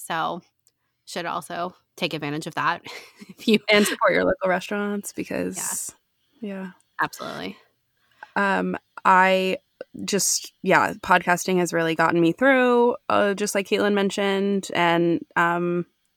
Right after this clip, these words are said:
Speaker 2: watching movies too. I feel like I haven't really been that into television shows this year, unless they were, like, a shorter series, just because of my attention span, if I'm being honest. Um, just like what we were talking about before about, like, not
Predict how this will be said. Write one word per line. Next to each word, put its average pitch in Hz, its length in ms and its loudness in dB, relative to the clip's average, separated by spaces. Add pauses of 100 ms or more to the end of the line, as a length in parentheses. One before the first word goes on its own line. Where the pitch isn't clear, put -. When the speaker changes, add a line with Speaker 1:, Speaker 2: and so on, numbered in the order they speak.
(300)
Speaker 2:
watching 190 400 2
movies 208 680 0
too. 196 640 -2
I 202 60 -6
feel 220 160 -2
like 277 100 0
I - 60 0
haven't 214 260 -2
really 202 200 0
been 165 260 0
that 156 240 2
into 160 580 -2 (440)
television 208 460 -2
shows 240 300 -2
this 240 220 -6
year, 226 260 0
unless 175 300 0
they 175 140 -2
were, 175 180 0
like, 170 200 -2
a 165 200 -2 (640)
shorter 170 1000 2 (600)
series, 214 680 -2
just - 220 -8
because 190 260 -6
of 180 60 -6
my 180 100 -2
attention 175 460 -4
span, 220 320 -4
if 220 120 -8
I'm 220 100 -4
being 220 200 -2
honest. 220 560 -2 (440)
Um, 175 300 2
just - 180 -4
like 175 120 0
what 170 80 0
we 160 60 2
were 165 80 4
talking 160 260 -2
about 156 160 0
before 156 360 -4
about, 156 240 -2
like, 156 240 -4
not 156 280 -4